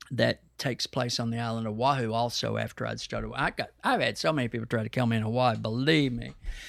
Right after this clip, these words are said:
it is not paradise for Rollins. But, um, but those guys tried to kill me because they were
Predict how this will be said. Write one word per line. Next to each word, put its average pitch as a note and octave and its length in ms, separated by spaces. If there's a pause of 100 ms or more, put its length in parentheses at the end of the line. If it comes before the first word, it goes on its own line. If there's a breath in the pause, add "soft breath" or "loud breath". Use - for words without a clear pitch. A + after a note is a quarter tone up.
(180 loud breath)
it D4+ 120
is B2+ 220
not E4 960
paradise D#3 680
for A2+ 160
Rollins. B2+ 560 (400 loud breath)
But, E3 320
um, D3+ 580 (1040)
but G3+ 280 (280)
those E4 320
guys A#2+ 360 (800)
tried C#3+ 280
to B2 60
kill C3 280
me B2 240
because D3+ 540
they C#3+ 260
were C3 260